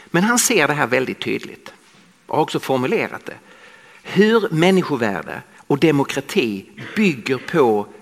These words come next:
den judisk-kristna tron. Universell jämlikhet, ur vilken vi fått idéerna om frihet och social solidaritet,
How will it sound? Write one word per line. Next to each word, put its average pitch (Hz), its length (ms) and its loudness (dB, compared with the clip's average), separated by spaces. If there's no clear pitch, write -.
den 123 180 -4
judisk-kristna 107 720 -4
tron. - 420 -8
Universell 240 600 6
jämlikhet, 143 720 2
ur 247 200 8
vilken 240 300 4
vi 208 80 8
fått 202 240 4
idéerna 156 400 6
om 135 100 4
frihet 143 420 4
och 143 60 -4
social 127 540 2
solidaritet, 120 880 0